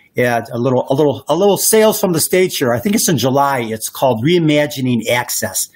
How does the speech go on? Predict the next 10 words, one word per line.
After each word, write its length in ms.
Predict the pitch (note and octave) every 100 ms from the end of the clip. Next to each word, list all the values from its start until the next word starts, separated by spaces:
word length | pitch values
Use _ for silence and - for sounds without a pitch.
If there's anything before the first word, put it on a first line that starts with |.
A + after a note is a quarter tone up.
| _
really 200 | C3+ D#3+
talking 300 | D3+ D#3 -
about 160 | C3 B2+
the 80 | A2
whole 180 | D3 B2
referral 420 | A2+ - D#3 C3
inquiry 460 | A2+ - B2+ A#2+ A#2
to 120 | -
admission 360 | G#2+ A#2+ - G#2+
process. 500 | A2 G#2 - F#2+